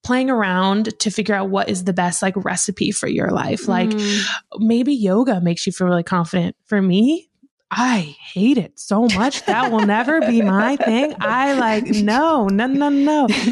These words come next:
Speaker 1: So, like, it, it's gonna be different for everyone. And, um, it's just, like, figuring out that right recipe. But I really do think it does come down to, if you think about it, getting out of your comfort zone and trying, trying new things, whether it's clothes, whether it's going on a date, whether it's trying a new workout,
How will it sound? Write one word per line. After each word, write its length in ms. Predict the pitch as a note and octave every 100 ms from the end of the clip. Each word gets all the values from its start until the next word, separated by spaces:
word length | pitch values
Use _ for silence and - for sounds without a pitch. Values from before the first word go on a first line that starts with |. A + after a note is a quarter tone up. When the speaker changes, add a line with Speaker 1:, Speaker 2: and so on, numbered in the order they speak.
| B3+
Speaker 1:
So, 160 | C4+
like, 220 | C4+ C4 -
it, 180 | - B3
it's 180 | - C4
gonna 280 | - B3+ C#4+
be 140 | C4+
different 340 | A3 A3+ A3+ G#3
for 100 | G3
everyone. 840 | G3 F#3 G3+ A3 A#3+ B3+ C4+ C4+ -
And, 560 | G#3 G3+ G3+ G3+ G3 -
um, 280 | F#3 F#3+ F#3+
it's 120 | G#3+
just, 160 | A#3+ -
like, 160 | C4
figuring 540 | - A3 A3 A#3 A#3 G3+
out 220 | G3+ -
that 200 | F#3+ -
right 260 | F#3+ G3 -
recipe. 640 | G3+ F3+ - A3+ C4 C#4
But 340 | A3+ G#3 - - - -
I 100 | G3
really 320 | G#3 A#3 C#4
do 180 | A3+ A#3+
think 240 | - A3 G3
it 120 | F3+
does 220 | F#3 F#3+
come 300 | - A3+ A3
down 320 | G3 F#3 G3+
to, 440 | G3 G#3 G3+ G3+ G3+ _ _ _ _
if 100 | G#3+
you 80 | G#3+
think 220 | C4+ A#3+
about 200 | G3 F#3
it, 200 | F#3 - G3+
getting 280 | F#3 A3 A3+
out 120 | G#3+
of 60 | G#3+
your 100 | G3+
comfort 360 | G3 F#3 G3+ G3
zone 180 | G3+
and 120 | F#3+ F#3
trying, 420 | F#3+ F3+ F#3 F#3+ - - -
trying 240 | G3 G3
new 80 | G3
things, 360 | F#3 F#3+ G#3 -
whether 240 | F3+ F#3+
it's 140 | F#3+
clothes, 420 | - - F#3+ F#3 F#3+
whether 240 | G3+ F#3+
it's 120 | G3 -
going 220 | G3+ G3+
on 80 | G3+
a 80 |
date, 340 | F#3+ - F#3 F3+
whether 220 | F#3+ G3
it's 140 | G3
trying 320 | - G3+ G3 G3+
a 40 |
new 160 | G3+ G#3
workout, 600 | G3+ G3 F#3 E3+ E3+